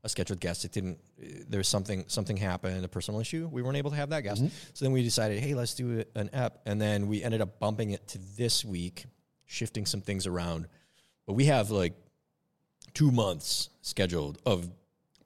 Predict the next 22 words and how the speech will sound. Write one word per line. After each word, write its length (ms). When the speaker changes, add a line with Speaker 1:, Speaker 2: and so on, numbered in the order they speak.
Speaker 2:
Bangers. 500
Speaker 1:
wild 600
guests, 400
like, 100
super 560
fucking 380
cool 220
guests. 240
We 140
are 120
unbelievably 580
excited 480
Speaker 2:
Yeah. 160
Speaker 1:
uh, 160
to 120
have 200
this 160
lineup. 340
And 100
I 80
know 180
that, 260